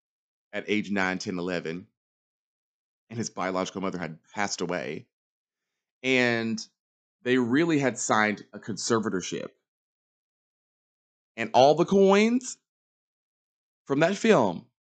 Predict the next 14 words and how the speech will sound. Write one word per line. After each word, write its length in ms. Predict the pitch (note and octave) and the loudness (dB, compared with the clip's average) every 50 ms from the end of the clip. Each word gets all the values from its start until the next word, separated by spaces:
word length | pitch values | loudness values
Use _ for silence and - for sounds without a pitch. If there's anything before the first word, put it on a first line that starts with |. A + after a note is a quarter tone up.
| _ _ _ _ _ _ _ _ _ _ _ _ _ _ _ _ _ _ _ _ _ _ _ _ _ _ - | _ _ _ _ _ _ _ _ _ _ _ _ _ _ _ _ _ _ _ _ _ _ _ _ _ _ -4
went 200 | B2 B2+ A2 - | -2 -2 -2 0
to 120 | B2+ A#2+ | -2 -2
these 320 | G#2+ F2 G#2 C3+ F3+ G3+ | -2 0 2 2 2 2
white 280 | F#3+ F3 F#3+ G#3 A3 G3+ | 0 0 0 0 0 2
people 260 | G3+ G#3 F#3+ E3 D3+ | 2 0 2 2 2
and 120 | C3+ B2 B2 | 2 4 6
their 120 | C3+ D#3+ | 4 6
white 280 | E3+ D#3 D#3+ D#3+ - - | 6 6 6 4 4 0
kids 520 | - F#3+ E3 C3 A2 G#2 F#2+ - - - | -2 2 4 4 4 4 2 -2 -8 -14
and 200 | - G#2+ G#2 G#2 | -10 -8 -6 -2
not 220 | G#2 A2 B2 A2+ - | 0 0 0 0 0
to 120 | E3+ D#3 | -2 0
Michael 320 | C3+ B2+ C3 B2+ C3 B2+ - | 2 2 2 4 2 2 4
Oher. 280 | C3+ A#2+ G2 D#2+ D2+ | 4 2 2 0 -4